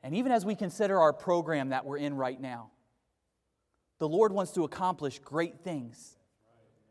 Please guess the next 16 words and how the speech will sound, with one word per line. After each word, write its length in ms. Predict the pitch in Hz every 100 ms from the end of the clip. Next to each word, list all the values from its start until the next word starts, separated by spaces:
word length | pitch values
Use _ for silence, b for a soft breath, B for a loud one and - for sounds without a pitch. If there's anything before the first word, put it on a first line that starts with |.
| _ _ -
And 80 | 147
he 120 | 226
wants 300 | 233 214 -
souls 360 | 233 220 220 156
to 60 |
be 120 | 175
saved, 420 | 165 - 208 175 147
and 100 | 170
he 80 |
wants 280 | 226 226 208
these 220 | 208 180
buses 400 | 139 208 202 190
to 80 | 156
be 140 | 165 185
increased, 540 | 196 - 175 143 -
and, 140 | 139